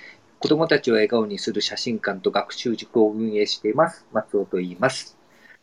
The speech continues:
えー、このルームで今日やろうとしてることは、えーっと、このルームを立ち上げて半年になるんですね。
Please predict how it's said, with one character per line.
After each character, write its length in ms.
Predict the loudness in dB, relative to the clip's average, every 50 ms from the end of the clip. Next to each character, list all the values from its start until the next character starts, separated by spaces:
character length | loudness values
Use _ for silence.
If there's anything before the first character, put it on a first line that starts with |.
| -20 -20 -4 2
え 340 | 4 6 6 6 4 2 0
ー、 20 | 0
こ 120 | 2 4
の 120 | 4 6 8
ル 180 | 10 10 10
ー 40 | 10
ム 580 | 8 6 6 6 6 6 6 4 2 0 -4 -10 -16 _ _ _ _ _ _ _
で 260 | 2 4 4 4 2 -4 _ 6
今 280 | 8 8 8 6 4 -4 -4 0
日 60 | 0
や 60 | 2
ろ 120 | 2 0 0
う 60 | -2
と 100 | -4 -6
し 60 | -6
て 120 | _ -8
る 120 | -8 -8 -6
こ 160 | -6 -6 -6
と 180 | -6 -4 0 4
は、 320 | 4 6 6 4 2 0 -6 _ _ -20 -20 _ -8
え 40 | -4
ー 120 | -4 -4
っ 20 | -4
と、 120 | -6 -12
こ 160 | -8 -2 2
の 120 | 4 4 6
ル 180 | 8 8 8
ー 20 | 6
ム 440 | 6 4 2 2 0 0 -2 -4 -8 _ _ _ _ _ _ _ _
を 140 | -2 -2 -2
立 220 | -2 -4 -8 -4 0
ち 60 | 0
上 100 | 0 0
げ 140 | -2 -4 -4
て 400 | 0 2 4 4 4 2 0 -4 _ _ _ _ _ _ _ _ _
半 280 | -8 -2 0 0 2
年 260 | 4 2 2 4 2 2
に 100 | 2 0
な 120 | -2 -4
る 80 | -4 -4
ん 160 | -8 -10 -12
で 100 | -16 -16
す 140 | -4 0 0
ね。 160 | 0 0